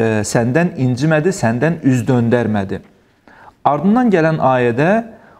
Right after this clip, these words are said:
"Və ləl-əxirətu xayrun ləkə minəl ulə". Şübhəsiz ki, axirət sənin üçün dünyadan daha xeyirlidir buyurulur. Buradakı axirət sözü ilə, e, nəzərdə tutulan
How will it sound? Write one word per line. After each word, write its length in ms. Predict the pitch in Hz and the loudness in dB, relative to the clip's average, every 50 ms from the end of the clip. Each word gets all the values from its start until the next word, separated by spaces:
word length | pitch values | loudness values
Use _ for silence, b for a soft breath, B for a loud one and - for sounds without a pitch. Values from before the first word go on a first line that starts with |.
| B B - | B B 0
"Və 100 | 120 135 151 | 0 2 2
ləl-əxirətu 880 | 180 180 160 151 - - 135 131 131 131 - 202 190 175 156 160 151 131 | 2 2 0 0 0 0 0 0 0 -2 -2 0 0 0 -2 -2 -4 -4
xayrun 400 | - - 165 160 147 135 131 120 113 131 | -2 0 0 2 2 0 0 0 0 0
ləkə 240 | 151 156 156 131 113 | -2 0 0 -2 0
minəl 300 | 123 139 139 131 120 98 - | 0 0 0 0 0 -2 0
ulə". 420 | 139 139 139 131 117 113 107 98 - - - _ _ _ _ _ _ | 0 2 2 2 2 0 -2 -2 -6 -10 -20 _ _ _ _ _ _
Şübhəsiz 540 | - - - - 151 147 143 - 233 185 - | -14 -10 -6 -4 -2 -2 -2 -2 -4 -6 -4
ki, 140 | - 135 - - - | -4 -6 -4 -2 0
axirət 640 | 135 131 127 120 - 147 131 156 190 220 214 - - B B B B B B | 0 0 0 -2 -2 0 0 2 0 0 -4 -6 -18 B B B B B B
sənin 340 | - - 143 151 190 196 | -2 -2 0 0 2 0
üçün 340 | 175 151 - - 135 123 104 110 | 0 -2 -2 -2 -4 -2 -2 -2
dünyadan 680 | 123 123 123 127 127 123 120 117 160 175 175 165 127 | -2 0 0 2 2 2 0 0 0 -2 -2 0 -2
daha 180 | 120 107 139 | -2 -2 -2
xeyirlidir 600 | 143 - 143 123 117 113 104 110 113 101 110 101 101 | -4 -2 -2 -2 0 0 -2 -2 -2 -4 -4 -6 -4
buyurulur. 400 | 107 107 104 98 101 - - - - _ _ _ _ _ _ _ _ b b b b b b b b b b b b b b b b b b b _ _ _ _ _ _ - | -6 -6 -4 -6 -6 -8 -10 -14 -14 _ _ _ _ _ _ _ _ b b b b b b b b b b b b b b b b b b b _ _ _ _ _ _ -2
Buradakı 340 | - 131 139 175 175 175 269 | 0 0 2 0 0 0 -2
axirət 520 | 262 - 185 185 180 - 196 208 214 208 214 | 0 0 0 -2 -2 -2 0 0 0 -2 -2
sözü 340 | - - 170 160 151 170 180 165 | 0 0 2 2 2 0 0 2
ilə, 260 | 143 131 117 113 101 - - - - - _ _ _ _ _ _ _ - | 2 2 2 0 -2 -4 -8 -14 -20 -20 _ _ _ _ _ _ _ -2
e, 60 | 120 117 117 113 113 113 110 110 107 104 104 104 101 101 - - b b b b b b b _ - | 0 0 2 0 0 0 0 -2 -2 -2 -2 -4 -6 -8 -10 -14 b b b b b b b _ -2
nəzərdə 460 | 117 127 143 135 135 147 139 147 175 | 0 0 0 2 0 0 0 0 -2
tutulan 500 | 170 - - - 139 135 151 170 175 175 | -2 -4 -4 -4 -2 0 0 0 -2 -4